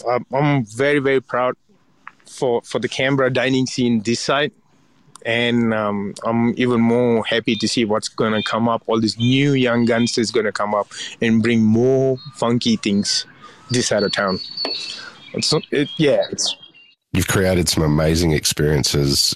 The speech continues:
Speaker 2: in Canberra and continue to, to do that. What do you love about what you do?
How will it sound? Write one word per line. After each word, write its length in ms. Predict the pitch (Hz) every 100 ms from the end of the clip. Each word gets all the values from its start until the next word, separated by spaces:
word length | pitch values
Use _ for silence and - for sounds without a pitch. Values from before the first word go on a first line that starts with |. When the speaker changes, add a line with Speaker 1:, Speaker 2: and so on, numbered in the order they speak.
| - -
Speaker 2:
in 220 | 78 73
Canberra 420 | - 73 80 98
and 140 | 87
continue 640 | - 76 73 87 95 92 71
to, 300 | - 76 76 - - -
to 120 | -
do 260 | 65 76 80
that. 240 | 78 85
What 120 | 131
do 80 | 117
you 100 | 104
love 220 | 85 82
about 240 | 90 82 -
what 140 | 78
you 80 | 71
do? 160 | 78